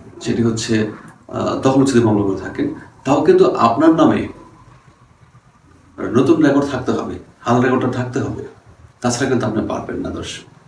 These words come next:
এটি আগে বলে নিলাম দর্শক। অর্থাৎ আপনি যেখান দিয়ে ঘুরেন, যত কাগজপত্রই আপনার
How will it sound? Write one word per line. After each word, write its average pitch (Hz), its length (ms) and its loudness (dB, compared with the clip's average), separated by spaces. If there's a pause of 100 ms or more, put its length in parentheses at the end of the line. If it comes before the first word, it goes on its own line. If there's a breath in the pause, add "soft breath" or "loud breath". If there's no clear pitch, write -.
(760)
এটি 143 200 4
আগে 120 200 4
বলে 107 320 2
নিলাম - 160 -6 (100)
দর্শক। - 400 -16 (640 loud breath)
অর্থাৎ 151 220 4
আপনি 175 380 4
যেখান 127 520 4
দিয়ে 190 240 4
ঘুরেন, 95 340 -2 (540)
যত 127 260 2
কাগজপত্রই 156 800 0
আপনার 156 240 2